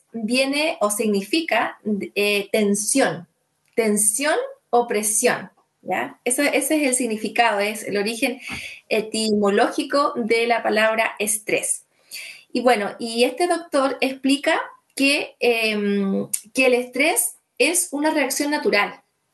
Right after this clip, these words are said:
y necesaria para la supervivencia, ¿ya? Él explica que en el fondo todas estas respuestas fisiológicas y orgánicas que se manifiestan en nosotros son necesarias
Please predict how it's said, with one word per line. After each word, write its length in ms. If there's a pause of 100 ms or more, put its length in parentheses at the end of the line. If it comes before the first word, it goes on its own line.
(380)
y 100
necesaria 760 (640)
para 340
la 140
supervivencia, 960 (560)
¿ya? 200
Él 180
explica 460
que 100
en 80
el 80
fondo 400
todas 180
estas 160
respuestas 540
fisiológicas 680
y 40
orgánicas 760 (720)
que 420
se 160
manifiestan 760
en 80
nosotros 760
son 280
necesarias 640